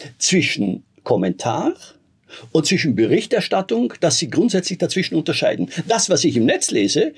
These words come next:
das ist eine wilde Vermischung von irgendeinem Ereignis, das kann so stattgefunden haben, das muss so nicht stattgefunden haben,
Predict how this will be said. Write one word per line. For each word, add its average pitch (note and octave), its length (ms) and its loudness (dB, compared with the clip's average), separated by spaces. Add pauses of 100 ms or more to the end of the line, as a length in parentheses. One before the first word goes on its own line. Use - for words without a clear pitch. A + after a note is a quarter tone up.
(240)
das D#3 240 0
ist D#3 320 0
eine C#3 480 2
wilde D4+ 320 4
Vermischung A#3 640 2 (200)
von D3+ 220 2
irgendeinem F#3+ 460 4
Ereignis, E3 460 2
das - 180 -4
kann G3+ 200 2
so B3+ 100 2
stattgefunden F#3+ 680 0
haben, F#3 120 4
das G#2+ 140 2
muss D#3 200 4
so D4 100 0
nicht C4 160 0
stattgefunden G#3 600 -2
haben, G#3 200 0